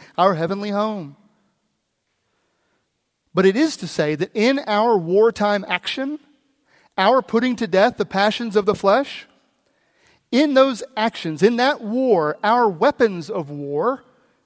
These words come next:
are spiritual. Our weapons of war are spiritual. The Apostle Paul echoes this theme in Ephesians chapter six. Paul exhorts us in the midst of the battle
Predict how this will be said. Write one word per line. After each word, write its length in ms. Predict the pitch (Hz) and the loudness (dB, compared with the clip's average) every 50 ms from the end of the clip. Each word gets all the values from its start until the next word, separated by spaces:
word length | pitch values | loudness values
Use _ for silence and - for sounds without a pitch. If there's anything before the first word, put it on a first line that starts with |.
| _ _ _ _ _ _ _ _ _ _ _ _ _ - | _ _ _ _ _ _ _ _ _ _ _ _ _ -4
are 100 | - 175 | -2 -2
spiritual. 680 | 170 - - - - 254 262 233 - - - 135 139 160 _ _ _ _ _ _ _ _ _ _ _ _ _ _ _ _ _ _ _ _ _ _ _ _ _ _ _ _ _ _ _ _ _ _ _ _ _ _ _ _ _ _ _ - | -2 -4 -10 -8 -6 -6 -6 -6 -8 -10 -14 -18 -18 -20 _ _ _ _ _ _ _ _ _ _ _ _ _ _ _ _ _ _ _ _ _ _ _ _ _ _ _ _ _ _ _ _ _ _ _ _ _ _ _ _ _ _ _ -8
Our 120 | 175 185 | -6 -6
weapons 440 | 185 175 220 233 - 247 240 226 190 | -2 -2 -4 -2 -2 -4 -6 -4 -6
of 140 | 202 185 160 | -8 -10 -8
war 360 | 165 180 185 180 180 180 180 | -8 -6 -6 -4 -6 -6 -6
are 140 | - 190 160 | -6 -8 -8
spiritual. 800 | - - - - - 190 180 175 165 - - 143 139 143 156 _ _ _ _ _ _ _ _ _ _ _ _ _ _ _ _ _ _ _ _ _ _ _ - | -8 -12 -18 -12 -8 -6 -6 -6 -6 -10 -16 -20 -20 -20 -20 _ _ _ _ _ _ _ _ _ _ _ _ _ _ _ _ _ _ _ _ _ _ _ -2
The 80 | - 185 | 2 2
Apostle 460 | 196 196 - 214 226 233 214 - 220 | 2 2 2 -2 -2 -2 -2 -6 -10
Paul 320 | - - 208 202 196 202 196 | -6 -4 -2 0 0 0 0
echoes 400 | 214 202 - - 190 185 151 156 | -2 -2 2 0 0 0 0 -4
this 220 | 175 190 - - | -4 -4 -4 -6
theme 340 | - 202 190 190 190 185 185 | -8 -6 -6 -6 -6 -6 -6
in 60 | 175 | -8
Ephesians 500 | 165 - - 196 185 165 - 190 165 - | -8 -8 -6 -8 -8 -8 -10 -12 -12 -12
chapter 340 | - - 196 185 - - 180 | -10 -8 -8 -8 -8 -12 -16
six. 640 | 160 - - - 240 170 - _ - - - - - _ _ _ _ _ _ _ - | -14 -12 -6 -4 -4 -4 -4 _ -20 -20 -20 -20 -20 _ _ _ _ _ _ _ -10
Paul 440 | - - 214 220 226 220 - - - | -2 0 2 4 4 2 0 -2 -4
exhorts 560 | - 220 208 175 160 147 220 240 269 - - - | -2 -2 -2 -2 -4 -6 -4 -4 -4 -4 -2 -2
us 320 | 170 151 143 127 - - | -2 -2 -2 -6 -12 -10
in 140 | - 208 175 | -8 -4 -4
the 60 | 175 | -4
midst 440 | 170 170 185 226 254 - - - - - | -4 -2 0 -2 -2 -2 -6 -12 -4 0
of 200 | 220 220 220 185 | 0 0 0 0
the 80 | 202 | -2
battle 440 | 175 202 202 214 208 170 139 151 165 | 0 0 -2 -2 -2 -4 -8 -12 -16